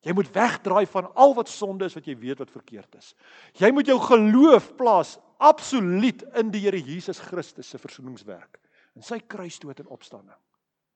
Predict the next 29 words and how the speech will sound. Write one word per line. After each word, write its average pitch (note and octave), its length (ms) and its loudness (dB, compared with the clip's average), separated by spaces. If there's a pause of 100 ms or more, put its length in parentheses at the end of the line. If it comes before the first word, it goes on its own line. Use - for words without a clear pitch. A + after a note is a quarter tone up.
(760)
O, B2+ 140 -10
en C#3 120 -8
wanneer C#3+ 240 -8
jy C#3 200 -6
jou C3+ 100 -6
bekeer C3+ 460 -12
tot - 220 -20
hom, G2+ 120 -20
jy B2+ 140 -12
bely C#3 380 -8
jou D#3 80 -10
sonde C#3 380 -12
teenoor A2+ 300 -18
hom, F#2 160 -20 (480)
jy C#3+ 140 -12
neem E3 260 -8
hom F#3 180 -8
in F3 120 -12
geloof D3+ 500 -10
aan D3 140 -14
as C3 120 -18
jou C3 120 -10
verlosser B2 500 -14
en A2+ 80 -20
saligmaker, G#2+ 720 -16 (300)
dan A#2+ 160 -14
sal F#3+ 800 -10 (240)
hy C3 400 -12 (160)
jou G#2+ 480 -16